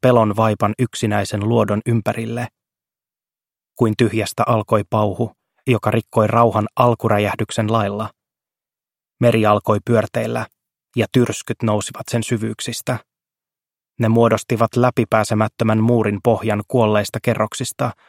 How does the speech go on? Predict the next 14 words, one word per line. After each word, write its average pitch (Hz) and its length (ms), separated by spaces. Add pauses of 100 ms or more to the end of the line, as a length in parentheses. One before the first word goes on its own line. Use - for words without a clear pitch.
(440)
kaikkein 117 540
pimeimmistä 113 640
mustista 110 520
vesistä. 113 580 (1300)
Kipakka 117 480
puhuri 113 340
luikerteli 107 600
kallion 107 480
koloissa 107 520
kasvaviin 107 520
maksaruohoihin 110 880
ja 110 120
katajiin, 120 580 (560)
jotka 123 260